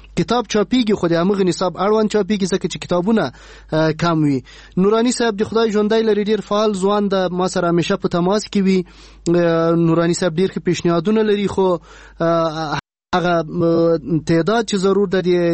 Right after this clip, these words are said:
یو مکتب لپاره، د اختصاصي زده کړو لپاره، آه،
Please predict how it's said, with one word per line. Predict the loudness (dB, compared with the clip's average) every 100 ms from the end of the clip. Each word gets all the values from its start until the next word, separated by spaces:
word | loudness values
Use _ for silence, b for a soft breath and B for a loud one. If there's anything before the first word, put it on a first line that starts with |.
| 2
یو | 2 2
مکتب | -2 -2 -2 0
لپاره، | -2 0 0 0
د | 0
اختصاصي | -2 -4 -4 -4 0
زده | 0 0 0
کړو | 0 0 -2
لپاره، | -2 -2 -2
آه، | -6 -14 -20 -16 -4 0 0 0 -2